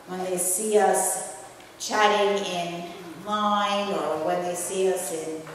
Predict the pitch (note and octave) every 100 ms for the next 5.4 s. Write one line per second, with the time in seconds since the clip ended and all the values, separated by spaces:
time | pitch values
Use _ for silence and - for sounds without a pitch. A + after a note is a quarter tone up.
0 | - - - E3+ F#3 F#3+ F#3+ F#3+ F3 E3
1 | - G#3 G3 G3 G3 F#3 F3+ - G3+ G3
2 | G3 - G3 F#3+ F#3 F#3 - - D3+ D3
3 | D3 - - - - F#3+ F3+ F3+ A3 A3
4 | A3 G#3 - F#3+ F#3 - A#3+ A#3+ A3+ A3
5 | A3+ A#3+ A#3 A#3